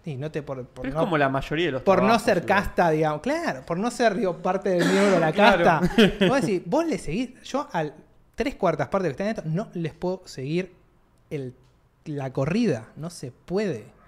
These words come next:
Speaker 2: De la
Speaker 1: Eh,
Speaker 2: cantidad de cosas que, en la que están.
Speaker 1: o en las que hacen las llamadas, el otro tal que lo llama por teléfono, que tiene que ir a tal lado, no sé, y los del interior,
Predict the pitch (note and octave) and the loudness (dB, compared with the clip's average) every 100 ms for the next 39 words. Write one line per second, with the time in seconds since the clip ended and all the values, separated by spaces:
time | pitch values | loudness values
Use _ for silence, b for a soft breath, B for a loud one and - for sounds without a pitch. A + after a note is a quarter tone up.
0 | - B2 B2 A#2+ - C#3 C#3+ C#3+ C#3+ D3+ | -16 -12 -10 -10 -6 -4 0 2 2 0
1 | D3+ C#3+ C3 C#3 C3 C3 C3+ - C#3+ A3 | -2 -4 -4 -6 -6 -6 -8 -6 0 2
2 | A#3+ A#3+ A3 A3+ A#3 A3 B3 A3 - A3+ | 2 2 0 0 0 0 0 0 0 0
3 | G#3 G#3+ A3 A3 G#3 - F#3+ G3 G#3 G#3 | 0 0 2 2 0 0 -2 0 0 0
4 | G#3 G#3 G3 G#3+ G#3+ G#3 F#3+ F3 A3 G3+ | -2 -4 -2 -4 -4 -2 -4 -2 -4 -4
5 | F#3+ F3 F3+ G#3 G#3 G#3 F3 F3+ G#3+ G3 | -4 -4 -4 -2 -2 -4 -4 -4 -2 -2
6 | F#3+ F3 E3 G3 G3+ F3 G3+ F3 F3+ E3 | -2 -2 -2 0 0 -4 -2 0 0 0
7 | F3 E3 D#3+ F3+ G#3+ | -4 -4 -4 -2 -4